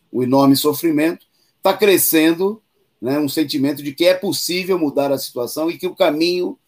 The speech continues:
a arma muito importante que os trabalhadores têm nesse momento pra enfrentar essa situação e mobilizar é a candidatura presidencial,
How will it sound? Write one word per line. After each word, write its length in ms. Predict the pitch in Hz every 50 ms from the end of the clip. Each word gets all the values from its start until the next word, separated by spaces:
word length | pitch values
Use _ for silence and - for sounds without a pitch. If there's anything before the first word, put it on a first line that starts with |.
| _ _ _ _ -
a 220 | - 127 147 175
arma 260 | 185 151 143 156 147
muito 320 | 139 160 185 214 214 - 196
importante 640 | 170 139 175 160 - - - 156 151 139 135 -
que 60 | -
os 60 | 139 135
trabalhadores 680 | 135 131 127 127 123 117 110 110 113 107 101 92 - _ _ _ _ _ _ _ _
têm 140 | - 156 151
nesse 240 | 151 147 139 - 139
momento 320 | 139 127 127 127 127 -
pra 140 | - 135 143
enfrentar 480 | 139 135 143 135 127 117 - 123 120 123
essa 180 | 120 - 127
situação 460 | - - - 131 123 - - 147 160
e 60 | 170 165
mobilizar 840 | 156 156 160 139 151 139 135 127 101 92 123 139 151 165 151 - _ _ _ _ _ _ _ _ _
é 180 | - 175 180 185
a 80 | 185
candidatura 680 | 185 185 175 160 147 139 139 120 - - 147 156 156 143
presidencial, 1000 | - 147 151 139 127 131 131 131 131 131 - - 110 113 120 127 135 - -